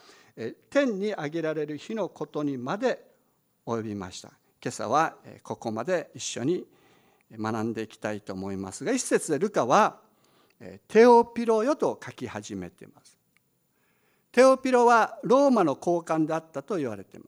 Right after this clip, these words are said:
す。彼の名前の意味は、「神に愛された人」、あるいは「神の友」という意味があります。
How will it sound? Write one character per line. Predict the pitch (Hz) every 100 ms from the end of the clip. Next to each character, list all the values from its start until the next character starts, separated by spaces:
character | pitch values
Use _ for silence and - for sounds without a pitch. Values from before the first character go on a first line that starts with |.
| _
す。 | - _ _ _ _ _ _ _ _
彼 | 262 254 202
の | 208 175
名 | 156
前 | 165 180 175
の |
意 | 175
味 | 160 143
は、 | 156 147 - _
「神 | - 233 196
に | 147 185 -
愛 | 127 131 123
さ | - 123
れ | 110
た | - -
人」、 | - - 151 127 - _ _ _ _ _ _ _ _ _
あ | -
る | 180
い | 165
は | 123 160 - _ _ _
「神 | - 240 214 135
の | 143 180 - _ _ -
友」 | 269 233 147
と | 110
い | 104
う |
意 |
味 | 92 101
が | 151 - _ _ _ _
あ | - 92
り | 87
ま | -
す。 | -